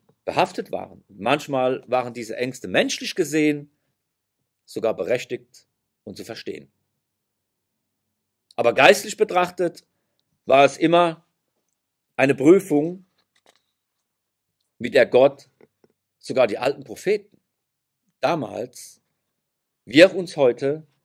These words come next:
prüfte und auch weiter prüfen wird. Nicht, dass wir die Einzigsten wären, wo sagen, „Ja, wir haben die Prüfung.“ Im Alten Testament hatten die Propheten auch Prüfungen.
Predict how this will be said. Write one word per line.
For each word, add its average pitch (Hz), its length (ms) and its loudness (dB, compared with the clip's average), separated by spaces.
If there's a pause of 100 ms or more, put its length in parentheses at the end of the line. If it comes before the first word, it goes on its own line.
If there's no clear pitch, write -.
(200)
prüfte 143 600 0 (840)
und 127 140 -12
auch 117 140 -8
weiter 123 260 2
prüfen 117 380 -6
wird. - 320 -10 (1200)
Nicht, 143 240 -2
dass 131 140 -4
wir 113 80 -2
die 110 100 -4
Einzigsten 147 520 -6
wären, 110 180 0
wo 107 80 -8
sagen, 101 220 -2
„Ja, 90 180 -10
wir 98 160 -6
haben 156 140 -4
die 196 100 -10
Prüfung.“ 127 400 -8 (1120)
Im 117 120 -12
Alten 104 220 -12
Testament 101 460 -8
hatten 104 160 -6
die 98 80 -12
Propheten 95 380 -8
auch 185 180 -6
Prüfungen. - 360 -10